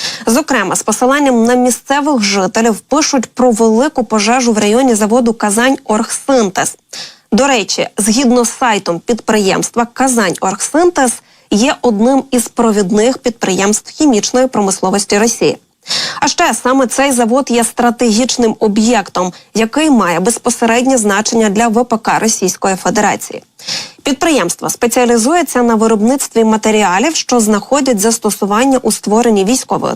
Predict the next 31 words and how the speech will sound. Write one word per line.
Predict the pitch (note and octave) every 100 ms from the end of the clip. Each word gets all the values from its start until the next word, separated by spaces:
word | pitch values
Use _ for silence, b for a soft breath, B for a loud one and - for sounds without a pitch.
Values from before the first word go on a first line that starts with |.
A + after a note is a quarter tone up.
| -
техніки, | C4 D4+ C#4+ C4 B3+ B3 B B -
озброєння | F4+ B3+ G#3+ A3 B3+ C4+ A#3+ A#3
та | A3
навіть | G3 A3+ -
комплектуючих. | G#3 F3 A3+ - G3 D#3+ - - - - B B B -
Поліаміди, | F4 E4+ D4+ A3 D#3+ A#2 - -
синтетичний | C4+ C4 C4 D#4 E4+ - D4
каучук | C4 B3+ A#3+ - - A3+ -
та | - A#3 -
інші | C#4 C4+ - G3+
хімічні | G#3 A3+ A3+ A3
сполуки | G3+ - G#3+ B3 B3+ G3+
заводу | G3+ A3+ B3
використовуються | G#3 G3+ G3+ - B3 B3 A3 G3+ F#3 -
у |
виробництві | A3 A#3+ B3 A3 F#3 - - F#3
бронетехніки, | F3+ C4+ E4 D#4+ B3+ B3 A#3 A#3 A#3+ A#3+ B B B
шин | - F4+ C#4
для | G#3
танків | G#3 C4 C#4+ - G3+
і |
Б | F#3+ G3
Т | G#3
Р, | A#3+ C4+ A3+ -
а | G3+
також | B3+ C4 A#3+
пластмас | - C4+ C4+ A#3 G3+ A3+
для | A3
зброї | A#3+ G3+ F#3+ G3
та | F#3+
спорядження. | - A3+ G#3 E3+ A#2+ -